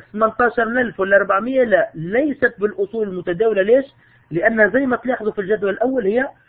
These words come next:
أصول ثابتة ما تدخل في القانون، تدخل في القانون فقط الأصول المتداولة والخصوم المتداولة، بمعنى آخر الأصول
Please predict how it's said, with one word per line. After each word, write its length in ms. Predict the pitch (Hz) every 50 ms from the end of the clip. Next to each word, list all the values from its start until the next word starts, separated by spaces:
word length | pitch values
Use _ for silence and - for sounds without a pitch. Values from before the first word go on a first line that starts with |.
| _ _ - -
أصول 420 | 175 170 - 240 254 269 269 262 - _ _ _ _ -
ثابتة 480 | - 208 202 185 147 131 135 - - 120 - _ _ _ _ _ _ _ _ -
ما 160 | 147 202 247
تدخل 300 | 240 - 254 - - 208
في 60 | -
القانون، 360 | 185 175 - 170 156 143 123 - _ _ _ _ _ _ _ _ _ -
تدخل 300 | - 220 - - 233 190
في 60 | - 208
القانون 400 | 208 - - 190 196 247 247 -
فقط 480 | - 190 - - 180 - - - -
الأصول 680 | 170 175 175 170 - 165 160 - 240 226 214 185 170
المتداولة 840 | 160 156 156 165 160 160 170 160 156 185 208 226 240 226 233 240 - -
والخصوم 840 | 160 165 180 180 165 - - - 165 156 - 226 233 240 247 240 _ -
المتداولة، 680 | - 202 180 180 175 - 180 170 160 156 135 123 117 117 _ _ _ _ _ _ -
بمعنى 480 | 143 160 185 185 196 185 185 185 185
آخر 520 | 180 - 214 226 233 226 - 240 240 247 247 _ _ _ _ _ _ - -
الأصول 840 | 165 - - - 190 175 - - 233 233 226 233 240 240 233 233 -